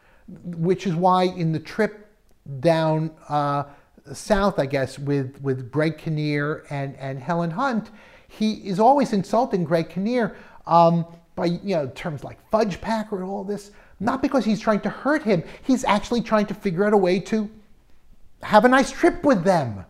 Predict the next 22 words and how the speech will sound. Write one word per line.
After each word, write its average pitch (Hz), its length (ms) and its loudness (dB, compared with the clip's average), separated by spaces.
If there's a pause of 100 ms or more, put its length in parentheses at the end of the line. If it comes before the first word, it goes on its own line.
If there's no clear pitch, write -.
(760)
It's 185 140 -4
positive 185 640 -2
action. 127 420 -6 (380)
So 175 420 4 (540)
you 170 160 4
want 196 360 6
the 208 80 -4
character 170 400 -2
to 135 120 -14
be 160 160 -4
relatable. 151 760 -2
You 139 80 -4
want 196 180 0
them 214 140 -4
to 196 80 -4
be 185 120 -6
interesting. 160 640 -6
You 123 80 -4
want 160 260 -4
them 196 200 -2
to - 120 -8
be 147 460 -4